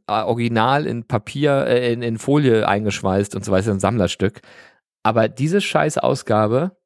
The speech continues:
ist einfach mal fast zwanzig Jahre älter als ich.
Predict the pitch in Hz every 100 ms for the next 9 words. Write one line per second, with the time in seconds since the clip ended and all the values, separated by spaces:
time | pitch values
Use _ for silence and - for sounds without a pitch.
0 | _ _ _ _ - 131 - 123 147 151
1 | 143 143 143 156 - _ _ _ - -
2 | 127 - 139 151 151 139 135 123 123 117
3 | 98 - 113 -